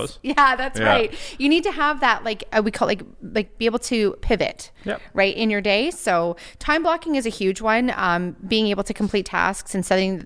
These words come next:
Speaker 2: the time aside for those in between your meetings and your follow-up.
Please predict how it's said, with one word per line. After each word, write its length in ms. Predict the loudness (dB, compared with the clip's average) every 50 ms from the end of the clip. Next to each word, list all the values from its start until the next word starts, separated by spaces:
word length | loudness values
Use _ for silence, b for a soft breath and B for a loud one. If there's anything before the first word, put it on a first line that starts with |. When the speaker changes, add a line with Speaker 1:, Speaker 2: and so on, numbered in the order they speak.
| -8
Speaker 2:
the 100 | -6 -6
time 300 | -4 -2 -2 -2 -2 -2
aside 320 | -2 0 2 2 2 2 0
for 140 | -2 -2 0
those 340 | 0 2 2 0 -2 -4 -6 B B B B
in 160 | B 2 2
between 300 | 2 2 0 0 0 2
your 80 | 2 2
meetings 380 | 2 2 2 2 2 0 2 0
and 60 | 0
your 100 | 0 0
follow-up. 580 | 2 2 2 4 4 2 2 2 0 0 2